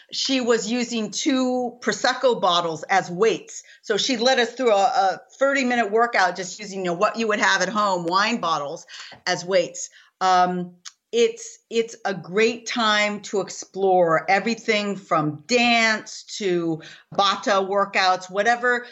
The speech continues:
There's so much variety out there. So use that time to explore because I feel like it's a new renaissance of online fitness.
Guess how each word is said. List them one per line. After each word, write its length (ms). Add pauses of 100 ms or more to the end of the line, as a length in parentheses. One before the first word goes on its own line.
There's 260 (480)
so 160
much 240
variety 720
out 300
there. 280 (160)
So 400
use 340
that 260
time 340
to 180
explore 800 (240)
because 460 (100)
I 140
feel 280
like 200
it's 120
a 60
new 260
renaissance 840 (280)
of 380 (300)
online 920
fitness. 600